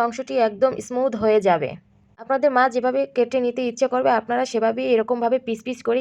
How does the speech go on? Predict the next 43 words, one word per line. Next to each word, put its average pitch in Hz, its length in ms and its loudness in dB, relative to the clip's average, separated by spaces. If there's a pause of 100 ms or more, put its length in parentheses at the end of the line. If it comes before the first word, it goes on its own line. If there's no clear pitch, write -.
কেটে 220 220 -2
নিতে 240 200 -2
পারবেন। 170 280 -2 (600)
যেহেতু 262 300 6 (120)
আমার 262 240 0
মাছের 240 300 0
সাইজটি 233 340 0
একটু 247 240 -8
বড়, 233 140 2 (100)
সেজন্য 247 300 0 (120)
আমার 240 240 0
মাছের 220 300 -2
পিসটা 226 300 -6 (140)
কিন্তু 240 280 -4
একটু 226 200 -10 (120)
বড় 214 220 2
বড় 254 140 2 (160)
করে 254 220 0
হচ্ছে। - 280 -8 (460)
আপনারা 269 300 6
চাইলে 277 260 6
মাঝখান 262 340 2
দিয়ে 269 200 2
ভাগ 220 100 2 (100)
করে 254 200 4
নিতে 226 200 -2
পারবেন। 170 300 0 (640)
সবগুলো 247 480 2
পিস 277 120 0 (100)
কিন্তু 285 160 -4 (100)
এখানে 269 220 0
কাটা 247 320 2
হয়ে 254 200 4
যাচ্ছে। 190 320 -2 (580)
আমি 269 180 4
পিঠের 285 260 0
দিকের 277 280 0
মাছ 262 120 4 (100)
কিন্তু 285 180 0
আস্তে 254 280 4
আস্তে 277 220 0
কেটে 240 240 2
নিতেছি। 220 360 -4